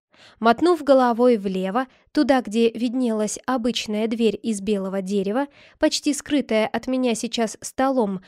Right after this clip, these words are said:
с целым набором сосудов и трубочек, собранных в странный агрегат, чем-то напоминающий выпариватель. Неуверенно выбравшись из кресла, я медленно побрела в указанном направлении. Параноидальная мыслишка,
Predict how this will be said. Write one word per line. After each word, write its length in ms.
с 120
целым 460
набором 460
сосудов 600
и 40
трубочек, 560
собранных 720
в 60
странный 540
агрегат, 500
чем-то 520
напоминающий 1080
выпариватель. 840
Неуверенно 680
выбравшись 680
из 120
кресла, 500
я 220
медленно 640
побрела 680
в 120
указанном 680
направлении. 760
Параноидальная 840
мыслишка, 720